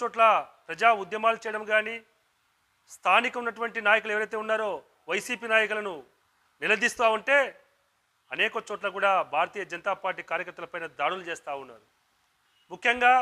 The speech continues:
ఒక మంత్రిని చూస్తున్నాం, ఆలూరు సంబంధించినటువంటి ప్రజా యా-, యాత్రలో వాళ్ళు వెళ్తూ ఉంటే, భారతీయ జనతా పార్టీ కార్యకర్త అక్కడ ప్రశ్నిస్తే,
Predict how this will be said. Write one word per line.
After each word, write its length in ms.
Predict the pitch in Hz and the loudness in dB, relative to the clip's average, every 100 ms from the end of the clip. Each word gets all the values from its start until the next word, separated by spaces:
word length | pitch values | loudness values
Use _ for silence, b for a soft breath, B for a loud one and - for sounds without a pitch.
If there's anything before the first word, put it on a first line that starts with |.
| 240 - _ _ _ 185 | 0 -12 _ _ _ -4
ఒక 80 | 214 | 2
మంత్రిని 320 | 220 214 247 233 | 2 2 -4 -8
చూస్తున్నాం, 440 | - 254 247 254 247 _ _ _ _ _ _ 151 190 | -8 -2 0 0 -4 _ _ _ _ _ _ 4 6
ఆలూరు 260 | 254 254 247 | 6 4 2
సంబంధించినటువంటి 600 | 240 233 220 233 254 247 196 - _ _ _ | 2 -4 -6 -6 -2 -4 -4 -10 _ _ _
ప్రజా 240 | 190 190 254 233 - - _ _ _ _ _ 180 | -2 8 8 8 4 -8 _ _ _ _ _ -2
యా-, 180 | 220 185 196 | -2 2 2
యాత్రలో 320 | 226 254 247 | 2 2 4
వాళ్ళు 140 | 240 214 | 4 2
వెళ్తూ 200 | 208 247 247 | 0 4 4
ఉంటే, 200 | 240 277 277 226 - _ _ _ - | 4 4 4 2 -8 _ _ _ -2
భారతీయ 340 | 180 226 233 233 196 | 2 2 2 -2 -2
జనతా 220 | 208 240 233 | -2 0 2
పార్టీ 200 | 226 220 214 | 0 0 -2
కార్యకర్త 400 | 208 208 214 - 214 185 139 _ _ 165 | -2 -2 -6 -2 0 0 -4 _ _ -2
అక్కడ 140 | 214 - | -2 -2
ప్రశ్నిస్తే, 480 | 294 - 233 262 | -6 -6 -8 0